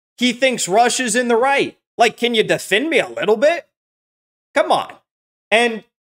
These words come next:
let's just be frank here. Let's just be really frank here. Who's the foreign agent?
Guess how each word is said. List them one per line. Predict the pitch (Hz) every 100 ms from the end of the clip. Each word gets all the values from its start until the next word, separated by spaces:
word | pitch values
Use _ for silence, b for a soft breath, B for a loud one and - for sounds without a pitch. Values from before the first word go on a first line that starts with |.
| _
let's | 220 349 -
just | 359 233 -
be | 185
frank | - 208 285 370
here. | - 107 92 143 - _ _ _ _ _ _ -
Let's | 294 294
just | 277 -
be | 202
really | 143 151 269 277 156
frank | - 208 240 185
here. | 113 117 - _ _ _ _ _
Who's | 294 427 381
the | 339 233
foreign | - 214 240 202
agent? | 165 190 135 92